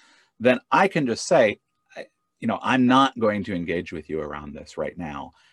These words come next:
And I don't have to hold that against you. Like, I don't have to think you're a bad person,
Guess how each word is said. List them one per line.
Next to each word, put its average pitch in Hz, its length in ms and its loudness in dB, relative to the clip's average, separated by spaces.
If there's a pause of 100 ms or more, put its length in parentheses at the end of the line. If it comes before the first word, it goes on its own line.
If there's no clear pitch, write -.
(140)
And 135 100 0
I 180 60 6
don't 220 120 8
have 208 160 2
to 151 60 0
hold 147 240 0
that 120 160 2
against 95 420 -4
you. 50 160 -14 (380)
Like, - 100 -12
I - 40 -4
don't 143 100 0
have 170 120 0
to 120 80 0
think 151 240 -6
you're 131 120 0
a 113 60 2
bad 107 420 0
person, - 580 -8